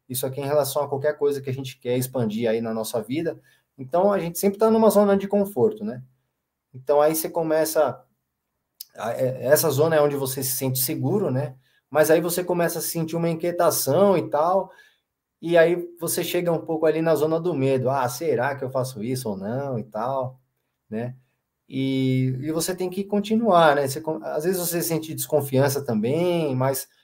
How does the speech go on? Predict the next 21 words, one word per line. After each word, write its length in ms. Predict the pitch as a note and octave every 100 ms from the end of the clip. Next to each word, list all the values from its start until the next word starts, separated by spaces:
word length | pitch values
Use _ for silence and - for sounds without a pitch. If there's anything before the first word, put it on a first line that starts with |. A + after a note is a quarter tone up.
| _
se 200 | - -
você 280 | F3 F3 G3
ainda 220 | G3+ G3
é 40 | F3
curioso 580 | F3 E3+ C#3+ E3 D3
e 40 | C3+
tem 200 | D#3 E3+ E3+ C#3
realmente 340 | C3 C#3+ C3+
vontade, 400 | C#3 C3+ D3+ D#3
você 80 | E3+
começa 440 | E3+ D#3+ D#3+ D#3+
a 40 | E3+
pular 300 | E3 D#3 D#3+
pra 120 | D#3
próxima 420 | D#3 D3 E3 D#3
fase, 300 | D#3 D3+ C#3+
que 120 | C#3 D#3
é 60 |
a 40 | D3+
de 240 | D3+ - _ _ _
aprendizado, 680 | B2 B2+ D#3+ D#3 C3 B2 A2+